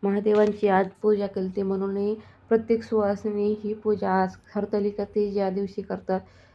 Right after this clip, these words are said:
त्याचाच व्हिडिओ मी तुमच्यासाठी घेऊन आलते. व्हिडिओमध्ये मी जशा प्रकारे पूजा मांडणी केली आहे, कशा प्रकारे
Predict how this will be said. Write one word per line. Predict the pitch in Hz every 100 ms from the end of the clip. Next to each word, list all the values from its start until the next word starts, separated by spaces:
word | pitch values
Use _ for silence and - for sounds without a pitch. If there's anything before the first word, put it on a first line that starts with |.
| _ _
त्याचाच | 226 214 220 220
व्हिडिओ | 220 214
मी | 208 208
तुमच्यासाठी | 208 196 196 190 190 190
घेऊन | 196 196 190
आलते. | 185 185 185 202 _ _ _ _ _ _ _ _ _
व्हिडिओमध्ये | 226 208 220 214 214 214
मी | 214 214 240 - 202
जशा | 214 220
प्रकारे | 214 214 208 208 208
पूजा | 214 208 208
मांडणी | 202 196 196 202
केली | 202 196
आहे, | 196 180 185 185 185 _ _ _
कशा | 208 214
प्रकारे | 220 208 202 190 233